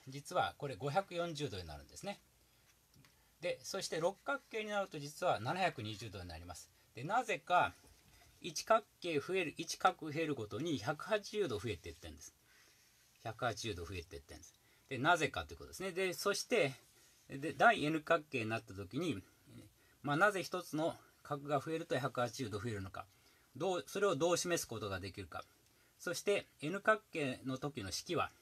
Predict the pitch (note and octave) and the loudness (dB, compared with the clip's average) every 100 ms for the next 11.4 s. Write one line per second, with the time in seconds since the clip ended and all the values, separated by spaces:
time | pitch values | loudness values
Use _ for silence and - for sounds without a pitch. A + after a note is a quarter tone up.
0 | _ C#3 E3+ D3+ - G2+ A2 G#2+ C3 G2+ | _ -4 0 2 0 -2 -2 2 2 2
1 | - - B2 F#2+ A2+ A2+ G#2+ F2 F2+ - | -6 -6 -4 -2 -2 0 0 -2 -8 -14
2 | - _ - _ _ - A2+ - B2+ - | -20 _ -20 _ _ -14 -12 -10 -6 -4
3 | G2+ A2 G#2 G2 F2+ G2 F#2 G2 E2+ F#2+ | -4 -6 -6 -6 -8 -10 -10 -10 -10 -12
4 | F2+ E2 - C#3 A#2+ - - A#2+ G#2+ - | -12 -12 -6 -4 -4 -6 -14 -12 -10 -10
5 | G#2 - - _ _ _ _ _ _ _ | -12 -16 -20 _ _ _ _ _ _ _
6 | D3 C#3+ - D3+ - - A3 C4 D4 C#4+ | -10 -8 -4 -2 -4 0 0 2 0 0
7 | D#3+ C3 C#3+ C#3 - F2+ G#2+ G#2 G#2 D3+ | -2 0 2 2 0 -6 -4 -2 6 6
8 | F#2+ - - - B3+ C4+ B3 C4+ C3 A2+ | 6 2 -20 -2 0 0 -2 -2 -4 -6
9 | - A2+ G#2+ G#2+ G#2+ - - _ - _ | -6 -6 -6 -6 -8 -8 -16 _ -20 _
10 | _ - D#3+ - _ _ _ - C3+ G#2+ | _ -10 -6 -8 _ _ _ -8 -4 -4
11 | A#2+ G#2 A2+ | -4 -4 -6